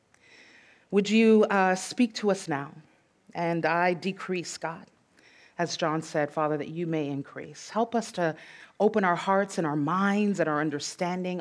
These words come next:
around Jesus-centered power. And in the areas that we are challenged, God, today would we lay it down? Yeah.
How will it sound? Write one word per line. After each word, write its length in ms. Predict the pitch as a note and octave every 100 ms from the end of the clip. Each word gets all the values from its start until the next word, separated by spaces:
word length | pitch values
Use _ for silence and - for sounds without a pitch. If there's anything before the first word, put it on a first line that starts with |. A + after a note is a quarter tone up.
| -
around 800 | D3 C#3+ D3+ E3 E3+ F3+ F#3 - - - _
Jesus-centered 920 | - E3 E3+ E3 D#3+ - D#3 D3+ D3 -
power. 500 | C#3+ C#3+ C#3+ D3 C#3 - - -
And 160 | D#3+ E3
in 100 | E3
the 180 | D#3 -
areas 720 | F#3+ G#3 A3 A3 G#3+ G#3 G3+
that 160 | F#3 C#3+
we 140 | F3
are 100 | D#3
challenged, 1080 | D3+ - D#3 D3+ D#3 D3 C3 A#2+ - - - - _ _ _ _ -
God, 320 | D3+ D#3 D#3
today 480 | E3 D#3 D3+ D3+ C#3+
would 260 | C#3+ D3
we 100 | D#3+
lay 220 | D3+ D3+
it 160 | C#3+ -
down? 380 | C#3 A#2+ A2 G#2+ _ _ _ _ _ _ _ _ D3+
Yeah. 320 | C#3+ C3+